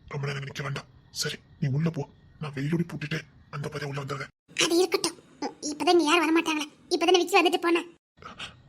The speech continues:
Speaker 1: இங்க பாரு, இ-, இ-, இது காலம் கடத்துற நேரம் இல்ல.
Speaker 2: அதுக்கு முன்ன கேட்கறதுக்கெல்லாம் பதில் சொல்லணும்.
Speaker 1: அதாண்டி, நீ என்ன கேட்டாலும் நான் பதில் சொல்றேன். நீ முத உள்ள போ, நான் முத கதை பூட்டிட்டு வரேன். ஏ,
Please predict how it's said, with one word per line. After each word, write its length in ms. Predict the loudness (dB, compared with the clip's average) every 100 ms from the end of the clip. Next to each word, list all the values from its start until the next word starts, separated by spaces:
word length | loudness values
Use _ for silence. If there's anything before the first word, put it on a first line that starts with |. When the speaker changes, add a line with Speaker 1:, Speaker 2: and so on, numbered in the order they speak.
| -10
Speaker 1:
இங்க 180 | -6 -4
பாரு, 220 | -2 -4 -6 -14 -20 -20 -20 -16
இ-, 40 | -12
இ-, 440 | -12 -14 -14 -10
இது 360 | -6 -4 -4 -6 -8
காலம் 260 | -6 -4
கடத்துற 260 | -4 -4 -2
நேரம் 160 | -2 -4
இல்ல. 180 | -8 -14 _ _
Speaker 2:
அதுக்கு 220 | 6 8
முன்ன 180 | 6 6
கேட்கறதுக்கெல்லாம் 400 | 4 2 4 4
பதில் 200 | 4 2
சொல்லணும். 280 | 0 -4 -8 _ _ _ -20 _
Speaker 1:
அதாண்டி, 440 | -14 -6 -6 -4 -8 -10
நீ 80 | -8 -6
என்ன 260 | -2 -2
கேட்டாலும் 340 | -2 -4 0 0
நான் 100 | 0
பதில் 180 | 0
சொல்றேன். 240 | -2 -4 -8 -12 _ -12
நீ 80 |
முத 180 | -10 -8 -6
உள்ள 160 | -4
போ, 180 | -4 -8 -12 _ -20 -14
நான் 160 | -12
முத 140 | -10 -12
கதை 200 | -12 -10
பூட்டிட்டு 260 | -10 -8
வரேன். 200 | -8 -8 -12 _ 6 8 8 8 8 6 2 _ _ _ _
ஏ, 40 | -10